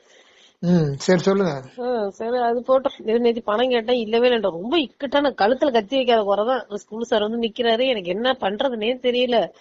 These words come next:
Speaker 1: ம்.
Speaker 2: அது, "சார், நீங்க போங்க சார், ஒரு half an hour கழிச்சு நான் உங்களுக்கு ஜிபே பண்றேன்னு" சொல்லி அனுப்பிட்டு உட்காந்து அப்பாவை நினைச்சு, "அப்பா,
Speaker 1: ம்.
Speaker 2: எனக்கு உதவி செய்யுங்க,
Speaker 1: ம்.
Speaker 2: எனக்கு உங்கள்கிட்ட இப்ப வழி கிடையாது."
Speaker 1: ம்.
Speaker 2: அப்படி கண் கலங்கி உட்காந்துட்டேன்னா,
Speaker 1: ம்.
Speaker 2: பாக்குறேன்,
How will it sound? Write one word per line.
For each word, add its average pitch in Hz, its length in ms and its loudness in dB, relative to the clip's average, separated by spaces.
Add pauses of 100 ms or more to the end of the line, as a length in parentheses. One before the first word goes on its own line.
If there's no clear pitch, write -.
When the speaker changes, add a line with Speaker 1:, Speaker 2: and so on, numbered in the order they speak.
(120)
Speaker 1:
ம். 170 260 2
Speaker 2:
அது, 190 120 2
"சார், 220 180 2
நீங்க 208 200 -2
போங்க 233 200 0
சார், 208 160 2
ஒரு 208 160 4
half 190 180 6
an 196 120 2
hour 208 100 2
கழிச்சு 196 260 -2
நான் 214 120 2
உங்களுக்கு 175 280 -4
ஜிபே 208 200 -2
பண்றேன்னு" 180 260 -6
சொல்லி 196 240 -2
அனுப்பிட்டு 185 560 -2
உட்காந்து 196 420 -4
அப்பாவை 180 560 -2
நினைச்சு, 180 520 -10
"அப்பா, 196 260 -8
Speaker 1:
ம். 214 40 2
Speaker 2:
எனக்கு 196 280 -4
உதவி 226 320 0
செய்யுங்க, 196 480 -2 (160)
Speaker 1:
ம். 175 120 2
Speaker 2:
எனக்கு 202 260 4
உங்கள்கிட்ட 190 280 0
இப்ப 226 160 2
வழி 196 280 -2
கிடையாது." 196 580 -2 (160)
Speaker 1:
ம். 160 220 -4 (200)
Speaker 2:
அப்படி 202 260 0
கண் 214 280 -2
கலங்கி 220 300 0
உட்காந்துட்டேன்னா, 185 720 -4 (220)
Speaker 1:
ம். 170 220 0
Speaker 2:
பாக்குறேன், 220 520 0